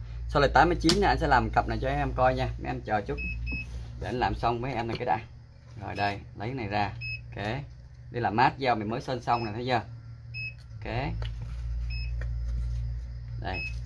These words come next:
Và bây giờ nè, mình sẽ làm cái, à, cái màu, à,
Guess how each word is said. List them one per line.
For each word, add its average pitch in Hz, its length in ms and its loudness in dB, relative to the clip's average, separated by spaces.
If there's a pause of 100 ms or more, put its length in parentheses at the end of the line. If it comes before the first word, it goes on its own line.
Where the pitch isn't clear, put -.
(460)
Và 107 60 0
bây 113 160 2
giờ 107 200 8
nè, 110 140 6 (120)
mình 104 140 -2
sẽ 117 140 0
làm 110 340 4
cái, 131 240 2
à, 117 420 2 (500)
cái 131 120 -2
màu, 98 400 6
à, 95 220 0